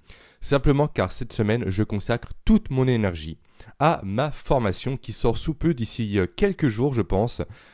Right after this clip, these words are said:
ma formation qui s'appelle Le Système. Je pense que je vais ouvrir les portes de la formation lundi prochain.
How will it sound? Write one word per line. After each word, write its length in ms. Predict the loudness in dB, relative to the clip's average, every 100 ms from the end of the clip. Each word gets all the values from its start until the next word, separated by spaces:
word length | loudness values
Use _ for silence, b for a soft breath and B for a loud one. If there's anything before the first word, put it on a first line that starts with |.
| B B
ma 140 | -2 2
formation 480 | 2 2 2 0 -2
qui 80 |
s'appelle 360 | -2 0 2 2
Le 180 | 2 2
Système. 480 | -2 -6 -4 -4 -4
Je 140 | -8
pense 340 | -2 0 0 -2
que 160 | -8
je 140 | -4 0
vais 240 | 0 0
ouvrir 380 | -4 -2 0 0
les 100 | -2
portes 380 | 4 2 2 -2
de 100 | 0
la 100 | 0
formation 600 | -2 -2 -4 -2 -4 -2
lundi 500 | 0 0 0 -6 -10 _
prochain. 400 | 0 0 0 -6